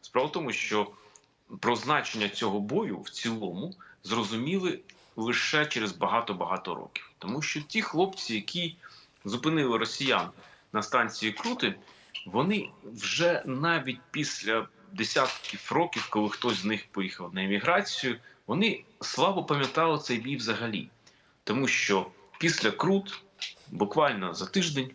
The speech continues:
вони приймали новий бій, коли Муравйов вже чотири дні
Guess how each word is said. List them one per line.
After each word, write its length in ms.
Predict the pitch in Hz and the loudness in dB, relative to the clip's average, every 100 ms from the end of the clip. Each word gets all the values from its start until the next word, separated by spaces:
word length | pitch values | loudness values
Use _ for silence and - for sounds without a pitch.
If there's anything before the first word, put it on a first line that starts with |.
| - | 0
вони 280 | 127 175 - - - | 2 2 -2 -14 0
приймали 480 | 117 120 131 127 | 2 4 4 4
новий 320 | 110 113 110 95 | 4 2 4 2
бій, 240 | 85 156 | 2 -2
коли 220 | 127 107 | 2 2
Муравйов 600 | 95 98 90 101 147 - 95 | 4 2 0 0 -2 -4 -8
вже 440 | 90 - 123 82 - - - - | -4 2 2 2 -6 -14 -14 -8
чотири 380 | - - 110 92 | -6 -4 -2 -4
дні 460 | 80 110 170 170 | -2 0 0 -2